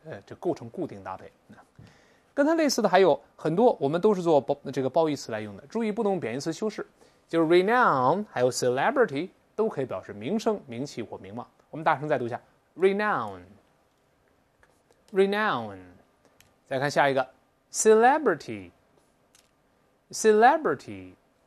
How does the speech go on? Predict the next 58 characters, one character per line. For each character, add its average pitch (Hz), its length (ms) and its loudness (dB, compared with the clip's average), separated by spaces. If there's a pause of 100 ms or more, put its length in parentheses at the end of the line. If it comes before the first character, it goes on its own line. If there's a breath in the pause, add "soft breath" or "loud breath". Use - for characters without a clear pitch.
(520 soft breath)
一 269 120 -2
会 214 120 6
儿 - 20 6
在 226 140 6
课 233 160 6
文 214 100 4
中 214 100 2
看 190 200 -2
到 156 140 4
“celebrity” 254 600 0
这 151 100 -6
个 131 60 -4
词， 110 200 -8
还 139 200 -4
可 180 120 -2
以 - 20 -4
表 107 240 -8
示 - 240 -12 (240 soft breath)
名 156 420 -4
人 208 300 -2 (120)
也 104 120 -12
行， 98 160 -16 (220)
尤 175 180 0
其 170 180 -4
是 165 140 -6
什 143 60 -4
么 156 80 -8
影 123 200 -6
视 165 160 -8
圈 160 140 -2
儿 196 140 6
的、 180 120 2 (220 soft breath)
体 - 180 -14
育 156 200 -4
界 202 200 0
的， 151 120 0
什 139 100 -10
么 143 60 -8
刘 147 220 -2
翔 165 340 -4
啊， 208 200 -2 (240 soft breath)
什 131 120 -12
么 156 80 -6
那 175 100 -4
些 160 120 -4
大 170 180 2
明 160 180 -4
星 208 220 -4
啊， 143 80 -6
这 123 80 -12
些 127 100 -6
名 147 300 -2
人 180 260 -4
也 147 160 -4
可 156 140 -8
以 - 20 -4
用 135 80 -6
“celebrity”。 123 600 -6